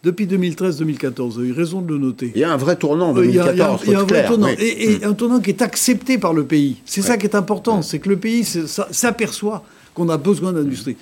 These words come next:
Speaker 1: Eh bien, il faut mener cette bataille avec persévérance. Je suis pas pessimiste, parce que dans le plan de relance, il y a quand même trente-cinq milliards pour l'industrie. Alors, également, il y a une partie de vertis-, verdissement de l'industrie, mais il faut y aller.
Speaker 2: C'est,
Speaker 1: Donc,
Speaker 2: c'est
Speaker 1: euh,
Speaker 2: pas
Speaker 1: c'est, c'est, c'est, c'est, c'est normal, il
Speaker 2: Bien
Speaker 1: faut,
Speaker 2: sûr.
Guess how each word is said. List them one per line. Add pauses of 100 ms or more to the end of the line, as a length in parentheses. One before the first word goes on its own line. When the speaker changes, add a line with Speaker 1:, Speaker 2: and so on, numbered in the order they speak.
(140)
Speaker 1:
Eh
bien,
il
faut
mener
cette
bataille
avec
persévérance. (280)
Je
suis (260)
pas
pessimiste, (320)
parce
que
dans
le
plan
de
relance, (640)
il
y
a
quand
même
trente-cinq
milliards
pour
l'industrie. (460)
Alors, (220)
également,
il
y
a
une
partie
de
vertis-,
verdissement
de
l'industrie,
mais
il
faut
y
aller.
Speaker 2:
C'est,
Speaker 1:
Donc,
Speaker 2:
c'est
Speaker 1:
euh,
Speaker 2:
pas
Speaker 1:
c'est,
c'est, (280)
c'est,
c'est,
c'est
normal,
il
Speaker 2:
Bien
Speaker 1:
faut,
Speaker 2:
sûr.